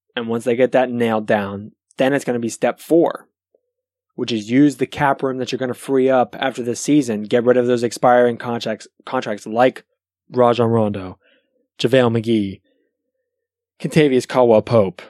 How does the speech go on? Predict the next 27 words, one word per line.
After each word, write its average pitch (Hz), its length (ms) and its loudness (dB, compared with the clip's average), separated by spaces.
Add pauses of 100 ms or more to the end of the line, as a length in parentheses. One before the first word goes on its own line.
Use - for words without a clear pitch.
(1600)
uh, 110 140 -2
Tyson 147 420 0
Chandler, 120 500 0
some 156 200 0
of 160 60 4
those 147 140 4
guys 139 240 2
that 123 120 4
are 117 100 2
expiring 131 680 2
that 117 120 -2
are, 117 240 -6 (360)
you 127 140 -6
don't 135 340 0 (280)
need 127 320 -4
that. 117 160 2 (180)
That's 120 200 -4
all 135 280 4 (380)
dead 135 180 4
money 123 280 0
that 107 140 -2
you 120 80 -4
can 123 120 -8
just 113 160 -8
get 135 160 2
rid 135 160 6
of. 110 280 2